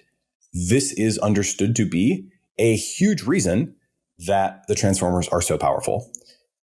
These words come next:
Thinking back again to our experience and the way that we considered the concept of rainbow differently, depending on these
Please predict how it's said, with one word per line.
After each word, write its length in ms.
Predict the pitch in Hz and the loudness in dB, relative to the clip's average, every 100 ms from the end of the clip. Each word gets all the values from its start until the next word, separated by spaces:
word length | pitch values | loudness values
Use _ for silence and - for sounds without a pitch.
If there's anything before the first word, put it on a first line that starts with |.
| - | -8
Thinking 240 | 180 165 131 | -4 0 0
back 180 | 123 113 | 0 -2
again 180 | 120 113 | -2 0
to 120 | 107 | 0
our 300 | 98 95 - | 2 0 -2
experience 640 | 113 - - 240 120 117 | -6 -4 -2 0 0 0
and 300 | 98 98 95 - _ _ _ 101 101 - | 0 0 -2 -12 _ _ _ -14 -12 -4
the 80 | 107 | 0
way 160 | 104 | 2
that 120 | 107 95 | 0 0
we 380 | 101 95 95 95 | 0 2 0 0
considered 540 | 127 113 - 147 120 | 0 0 -2 0 0
the 60 | 98 | 0
concept 360 | 110 107 98 95 | -2 0 0 -2
of 80 | |
rainbow 300 | 101 98 95 | 0 0 0
differently, 720 | 92 95 208 - 101 98 101 - _ _ - | 0 -2 -2 -2 0 0 0 -6 _ _ -4
depending 480 | 95 - 131 131 117 | -4 0 0 2 2
on 220 | 101 107 | 2 2
these 400 | 98 98 95 - | 2 2 -2 -6